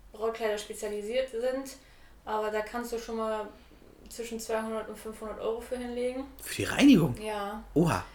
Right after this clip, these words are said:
Speaker 1: Für Brautkleider, äh, das ist, äh, die nehmen da schon
Speaker 2: Krass.
Speaker 1: ordentlich Geld für, ja. Ja, das, also, wir haben uns da noch gar keine Gedanken gemacht, ob wir noch mal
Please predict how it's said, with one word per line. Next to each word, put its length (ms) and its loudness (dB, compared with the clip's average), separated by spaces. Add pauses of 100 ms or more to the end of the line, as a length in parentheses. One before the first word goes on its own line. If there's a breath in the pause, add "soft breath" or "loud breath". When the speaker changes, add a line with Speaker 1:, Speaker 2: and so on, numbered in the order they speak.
(300 soft breath)
Speaker 1:
Für 160 -12
Brautkleider, 800 -2
äh, 240 0
das 140 -10
ist, 240 -12
äh, 420 -6 (1000)
die 120 -4
nehmen 200 -4
da 80 -4
schon 180 0
Speaker 2:
Krass. 120 -2
Speaker 1:
ordentlich 220 -4
Geld 220 -4
für, 160 -6
ja. 240 -8 (680 soft breath)
Ja, 320 8
das, 240 -2
also, 480 2 (440)
wir 220 -2
haben 140 -2
uns 100 -2
da 80 0
noch 140 -4
gar 120 -2
keine 220 -8
Gedanken 380 -6
gemacht, 340 -8
ob 200 -10
wir 60 -8
noch 180 -12
mal 360 -8